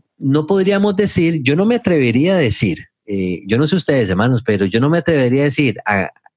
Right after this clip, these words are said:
que estos obispos, eh, de la Iglesia Católica, que al final vienen siendo, o, o estos papas que, que al final tuvieron esta participación en la escogencia de lo que hoy es el canon católico y el canon protestante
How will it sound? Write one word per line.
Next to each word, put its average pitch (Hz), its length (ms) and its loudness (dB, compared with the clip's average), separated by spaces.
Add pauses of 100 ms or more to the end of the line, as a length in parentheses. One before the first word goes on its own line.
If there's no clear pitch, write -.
(120)
que 113 280 -2
estos 135 420 -2
obispos, 139 960 0 (560)
eh, 110 380 0
de 120 120 0
la 117 80 2
Iglesia 120 320 0
Católica, 165 540 0
que 131 100 -4
al 110 80 -2
final 117 240 0
vienen 151 260 0
siendo, 131 440 0
o, 113 500 0
o 110 60 2
estos - 220 -2
papas 160 420 -2
que, 98 300 0
que 95 120 -6
al 98 80 -4
final 113 360 -2
tuvieron 151 300 0
esta 156 200 -2
participación 151 920 -2
en 135 180 0
la 131 100 2
escogencia 127 840 -2 (180)
de 123 200 -2
lo 120 180 0
que 117 120 -2
hoy 135 260 2
es 156 280 -2 (380)
el 104 200 -2
canon 156 600 0
católico 147 580 -2
y 95 60 2
el 92 60 -4
canon 131 260 -2
protestante 160 760 -2